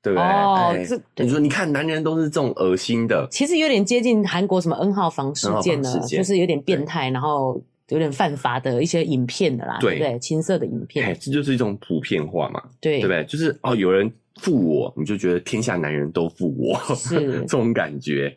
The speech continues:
Speaker 2: 永久性思维比较好理解嘛，就是时间你都这样子嘛。但是你说普遍化，意思就是说每个人都这样，这种感觉，
Speaker 1: 对。哎，
Speaker 2: 对不对？
Speaker 1: 每个人都这样，哦。
Speaker 2: 是。
Speaker 1: 那第三种呢，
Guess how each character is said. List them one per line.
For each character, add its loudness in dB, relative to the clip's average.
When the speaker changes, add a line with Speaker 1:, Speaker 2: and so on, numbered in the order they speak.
Speaker 2:
永 0
久 2
性 2
思 -2
维 2
比 -4
较 0
好 -2
理 -2
解 -2
嘛， 0
就 -2
是 2
时 -6
间 -2
你 0
都 0
这 0
样 0
子 -12
嘛。 -8
但 0
是 0
你 2
说 0
普 -4
遍 0
化， 2
意 2
思 -6
就 0
是 2
说 0
每 0
个 0
人 -2
都 0
这 -2
样， -4
这 -4
种 2
感 -2
觉， -8
Speaker 1:
对。 -4
哎， 0
Speaker 2:
对 -2
不 -2
对？ -2
Speaker 1:
每 -4
个 0
人 -2
都 -4
这 -6
样， -4
哦。 -6
Speaker 2:
是。 -4
Speaker 1:
那 -2
第 0
三 -2
种 -2
呢， -4